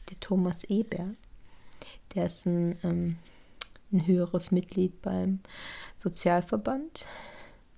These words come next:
Deutschland und, ähm, hat die ganze Sache sehr, sehr gut erklärt und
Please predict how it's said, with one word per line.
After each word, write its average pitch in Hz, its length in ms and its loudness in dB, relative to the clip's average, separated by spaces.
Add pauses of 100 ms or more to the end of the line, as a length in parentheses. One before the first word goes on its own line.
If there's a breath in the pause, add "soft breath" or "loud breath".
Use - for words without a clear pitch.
(320)
Deutschland 220 800 -2
und, 208 400 0
ähm, 208 320 0 (580 loud breath)
hat 202 200 2
die 214 60 2
ganze 202 320 0
Sache 190 320 -2
sehr, 190 240 4
sehr 180 160 0
gut 180 240 -6
erklärt 165 640 -2
und - 80 -10